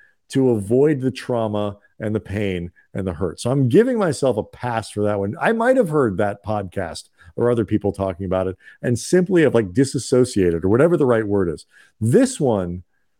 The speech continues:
I just probably wasn't paying attention. <laughs> Um, the thing I want, I'm still very curious about is how, how seriously you think the Lakers are gonna take this. Um, 'cause I think every team's gonna look at it differently. So that's what I wanna get into next.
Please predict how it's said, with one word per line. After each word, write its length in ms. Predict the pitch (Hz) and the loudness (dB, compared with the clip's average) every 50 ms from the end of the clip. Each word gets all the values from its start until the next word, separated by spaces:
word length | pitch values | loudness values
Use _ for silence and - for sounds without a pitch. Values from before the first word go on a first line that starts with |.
| _ _ _ _ _ _ - | _ _ _ _ _ _ -8
I 100 | - 123 | -4 -2
just 240 | 113 113 110 - _ | -2 -2 -2 -4 _
probably 280 | - 104 98 87 87 82 | -4 -2 -2 -2 -4 -6
wasn't 300 | 80 80 76 85 82 - | -6 -8 -8 -10 -12 -12
paying 140 | 82 76 | -12 -12
attention. 420 | 73 71 - - 78 - - 90 95 - | -12 -14 -12 -12 -8 -4 -2 -2 -2 -2
<laughs> 480 | - - - - - _ _ _ _ - | -4 -8 -8 -10 -20 _ _ _ _ -6
Um, 480 | - 135 143 143 139 135 131 135 160 _ _ _ _ _ _ _ | -4 -2 0 0 0 -2 -4 -6 -10 _ _ _ _ _ _ _
the 140 | - 139 147 | -2 -2 -2
thing 240 | 135 - - 277 302 | -2 0 -4 -2 -2
I 40 | 302 | -2
want, 200 | 269 196 160 139 | -2 -2 -2 -2
I'm 160 | 135 127 110 | -4 -6 -6
still 220 | - - - 147 | -6 -2 -2 0
very 240 | 120 110 117 113 104 | 0 2 0 0 -2
curious 320 | - - 104 101 92 - - | -4 -4 -4 -4 -4 -6 -8
about 200 | 87 85 85 85 | -10 -8 -8 -8
is 120 | 85 - | -10 -10
how, 240 | - 117 117 113 113 | -8 -6 -6 -6 -6
how 220 | - 98 117 131 | -6 -6 -6 -4
seriously 460 | 120 - - 127 120 120 117 - 101 92 | -4 -4 -4 -2 -4 -4 -4 -4 -6 -6
you 120 | 92 98 | -6 -6
think 220 | 95 - 107 95 - | -6 -8 -10 -10 -10
the 80 | 92 | -10
Lakers 480 | 82 85 92 90 85 - - 78 78 - | -10 -8 -8 -10 -10 -12 -14 -18 -18 -18
are 40 | - | -18
gonna 160 | 76 76 76 | -18 -20 -20
take 240 | _ - 80 73 _ | _ -18 -18 -18 _
this. 320 | _ - _ - - - _ _ _ _ _ _ _ _ _ _ - | _ -20 _ -20 -20 -20 _ _ _ _ _ _ _ _ _ _ -10
Um, 540 | 92 92 90 87 85 85 80 80 80 - _ _ - | -8 -8 -6 -6 -8 -8 -10 -12 -16 -18 _ _ -6
'cause 100 | 104 104 | 0 0
I 120 | 117 113 | 2 2
think 140 | 127 120 120 | 2 0 -2
every 180 | 117 113 113 | 0 0 0
team's 240 | 104 - 107 95 - | 0 -2 -4 -6 -6
gonna 100 | 98 90 | -6 -6
look 220 | 87 92 92 - 98 | -6 -6 -6 -6 -6
at 100 | 87 82 | -8 -8
it 120 | 80 76 | -10 -10
differently. 360 | 90 90 82 - 92 87 82 | -10 -10 -10 -12 -18 -20 -20
So 140 | - - 101 | -12 -8 -8
that's 160 | 98 95 - | -8 -6 -6
what 80 | 101 92 | -8 -8
I 20 | |
wanna 160 | 87 87 87 | -8 -10 -10
get 140 | 80 78 76 | -12 -12 -14
into 240 | 76 76 - 78 76 | -18 -18 -20 -20 -20
next. 300 | 73 _ _ _ _ - | _ _ _ _ _ -20